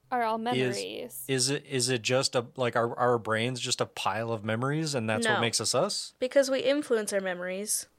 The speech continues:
Speaker 3: Like, we get to influence the actions that we took to create the memory.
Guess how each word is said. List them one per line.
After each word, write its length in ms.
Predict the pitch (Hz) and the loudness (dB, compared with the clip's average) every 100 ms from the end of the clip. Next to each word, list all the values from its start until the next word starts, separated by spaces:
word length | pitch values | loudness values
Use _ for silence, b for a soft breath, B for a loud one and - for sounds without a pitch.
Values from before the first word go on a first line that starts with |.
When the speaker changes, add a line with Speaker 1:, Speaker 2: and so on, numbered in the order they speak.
| _ | _
Speaker 3:
Like, 220 | 196 196 - _ _ _ | -8 -8 -18 _ _ _
we 260 | 214 220 226 | -10 -8 -4
get 220 | 240 240 | -4 -4
to 220 | - 214 - | 0 0 2
influence 720 | 226 220 208 202 202 196 - | -2 -2 0 2 0 -2 -2
the 160 | 196 - | 0 2
actions 480 | 190 - 208 190 190 | 2 0 -4 -4 0
that 200 | 180 - | -2 -2
we 160 | 175 | -8
took 500 | 175 208 175 - - - _ _ _ _ - | -2 0 0 -2 -14 -20 _ _ _ _ -10
to 100 | 214 | -8
create 400 | - 202 196 - | -4 -2 -2 -2
the 80 | 185 | -8
memory. 520 | 170 170 98 - | -10 -12 -14 -16